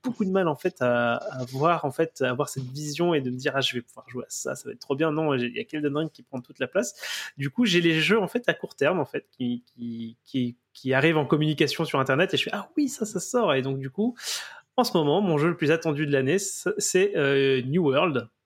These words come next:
donc qui est un, le M M O de, de, d'Amazon, euh, Prime Game, je crois que c'est comme ça que s'appelle leur, euh, studio. Euh, j'ai un doute. Euh, en tout cas, ils avaient fait une première, ils avaient déjà sorti leur jeu et ça, ça avait été un peu, euh,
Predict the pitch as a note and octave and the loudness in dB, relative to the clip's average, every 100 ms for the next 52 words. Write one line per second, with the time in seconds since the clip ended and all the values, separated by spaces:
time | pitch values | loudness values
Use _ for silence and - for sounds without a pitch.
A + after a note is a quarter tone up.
0 | - C3 B2+ C3+ C3 B2 A#2+ A#2 A#2+ A#2+ | -10 -8 -6 -2 -2 -2 -8 -6 -8 -4
1 | B2 C3 C3+ C3 C#3 C#3 B2 A#2+ B2 B2+ | -2 0 0 0 0 0 -4 -6 -10 -18
2 | _ _ _ _ - B2 C#3+ D3 C#3+ C3 | _ _ _ _ -8 -6 -2 -2 0 0
3 | C3 B2+ C#3 C#3 A#2+ A2+ A#2 A2+ A2+ A2+ | 0 0 0 0 -2 -6 -8 -8 -8 -8
4 | A2+ - _ B2 A#2+ B2 B2 C#3+ - A#2+ | -10 -14 _ -6 -4 0 0 0 -4 -8
5 | - _ C#3+ C3+ C3+ - A#2+ - C3 B2 | -12 _ -6 -6 -10 -12 -12 -10 -10 -10
6 | A#2+ A2+ A2+ A#2 _ _ _ - A#2+ A#2+ | -18 _ _ _ _ _ _ -12 -6 -4
7 | D#3 _ _ B2+ A#2+ A#2 A#2 _ _ _ | -6 _ _ -18 -18 -18 -20 _ _ _
8 | - A#2 A#2 - - - - - - - | -8 -4 -2 -4 -8 -6 0 2 2 0
9 | C3+ C3 B2 C#3 C#3+ D3+ G3 F#3+ D#3+ D#3 | 2 4 4 4 2 4 4 4 2 2
10 | F3 E3 - E3+ F3 F3 C#3+ C#3+ C#3+ F3 | 2 2 2 4 6 4 4 4 4 4
11 | F3 D3 - D#3+ C#3 C#3 D3+ E3 D3 B2 | 2 0 2 2 4 2 4 2 2 -2
12 | - A#2+ A#2+ A#2+ A#2 - B2 - C#3+ C#3 | 0 -2 0 -2 -4 -6 -8 -2 0 2
13 | C3+ B2+ B2 A#2 A#2+ | 2 2 0 -2 -6